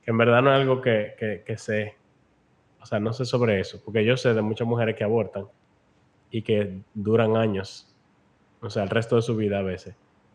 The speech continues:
lamentándose haberlo hecho. No sé si pasa parecido con casos de eutanasia, que como tú decías, es diferente.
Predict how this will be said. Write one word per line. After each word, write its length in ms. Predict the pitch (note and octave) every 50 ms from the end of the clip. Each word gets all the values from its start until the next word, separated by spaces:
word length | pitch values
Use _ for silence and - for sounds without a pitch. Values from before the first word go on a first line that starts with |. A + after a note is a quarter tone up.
| _ _ -
lamentándose 720 | A2 G#2 G#2+ G#2 G2 G2 F2+ A2+ A#2 A#2 A2+ G#2 G2+ A2
haberlo 380 | G2+ G2 G#2 G#2 G2+ G2 A#2 D#3
hecho. 260 | D#3 A#2+ - - G2 _ _ _ _ _ _ _ _ _ _ _ _ _ _ _ -
No 100 | G#2+ G#2+
sé 140 | A2+ A#2+ B2
si 100 | B2 A2+
pasa 380 | A2 A2+ G#2+ - A#2 G#2+ G#2
parecido 500 | - G#2+ G2+ G2 - - A2 G#2+ G#2 G2
con 380 | G2+ G2 F#2+ F#2+ F#2+ F#2 E2+ -
casos 300 | - A2+ A2 G2+ A2+ G#2+
de 40 | G#2
eutanasia, 560 | G2+ - G2+ A#2+ C3 B2 A2 F2+ E2+ E2+ - _ _ _ _ _ _ _ _ _ _ _ _ _ _ _ _ _ _ -
que 240 | - G2+ G#2 G#2+ G#2
como 180 | G#2+ G#2 G#2
tú 120 | G2 A2+ A2+
decías, 300 | G#2+ G2+ - D3 B2 G#2+
es 40 | G#2+
diferente. 640 | G#2+ - G#2+ G2+ A#2 B2 A2+ F#2 - - -